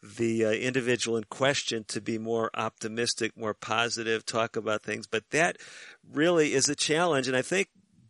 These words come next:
this is something that you've been confronted with, because you mentioned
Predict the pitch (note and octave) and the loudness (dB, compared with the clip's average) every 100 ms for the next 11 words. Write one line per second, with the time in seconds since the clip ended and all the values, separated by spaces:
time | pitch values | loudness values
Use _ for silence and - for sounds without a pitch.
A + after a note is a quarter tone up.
0 | - D#3+ G3 - D3+ C#3+ - - D#3+ - | 0 4 6 6 4 4 4 4 2 0
1 | C#3 C3 B2+ C3 D#3+ E3+ D3+ - D#3 - | 0 0 -4 -2 -2 0 -2 0 -6 -2
2 | D3 F#3 D#3 G#2+ G2 - A#2+ - B2 B2+ | 0 0 0 -2 -4 -4 -4 0 0 0
3 | B2 C#3 D3+ C#3 A#2+ | 0 0 0 -2 -4